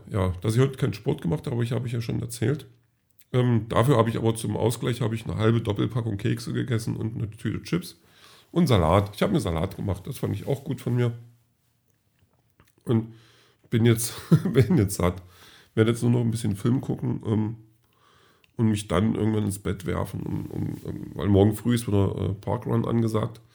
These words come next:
Und morgen ist auch noch, ähm, gratis Comic-Tag. Das heißt, da geht's in, in Comic-Fachladen und gibt's, <clears throat> äh, Comics geschenkt, wo ich jetzt noch keine Ahnung habe, welche ich haben möchte. Und, ähm,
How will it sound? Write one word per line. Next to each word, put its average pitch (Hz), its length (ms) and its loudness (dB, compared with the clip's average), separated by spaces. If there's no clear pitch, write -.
Und 107 260 2
morgen 104 380 4
ist 110 220 -6
auch - 220 -6
noch, 101 400 0
ähm, 101 440 0
gratis 101 380 -2
Comic-Tag. 170 580 0
Das - 140 -12
heißt, 107 260 -2
da 101 60 -2
geht's 104 300 -4
in, 104 320 4
in 98 160 -2
Comic-Fachladen 117 880 0
und 110 80 0
gibt's, 101 320 -6
<clears throat> - 320 -20
äh, 117 460 6
Comics 151 360 2
geschenkt, 127 320 -8
wo 104 60 -4
ich 104 80 -2
jetzt 113 220 -6
noch - 160 -6
keine 165 340 -2
Ahnung 160 300 -2
habe, 147 160 -4
welche 117 180 -2
ich - 100 -12
haben 139 200 0
möchte. 156 320 -4
Und, 117 380 -4
ähm, 113 560 2